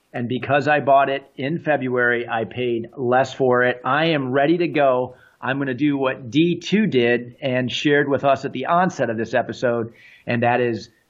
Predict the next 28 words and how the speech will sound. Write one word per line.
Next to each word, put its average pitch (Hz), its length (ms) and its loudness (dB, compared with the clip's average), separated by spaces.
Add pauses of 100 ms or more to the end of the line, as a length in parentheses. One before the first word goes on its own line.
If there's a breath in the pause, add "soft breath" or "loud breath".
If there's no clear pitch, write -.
go 143 280 2
out 127 240 0
there 117 500 -4
and, 117 140 -8
as 110 140 -6
Carrie 135 640 -4
told 127 280 0
us 98 300 0 (460 soft breath)
to 139 120 2
do, 117 340 4
to 120 180 -2
get 117 520 0 (460)
after 120 480 0
it. 117 220 0
Now, 123 240 0
this 165 420 -6 (480)
episode 147 880 -2
comes 131 320 -2
to 131 160 0
a 123 60 2
close, 120 540 0
but 123 220 0
what 147 420 -2
we 135 320 -4
want 131 420 -4
to 131 200 -8
be 123 220 -2
sure 190 580 0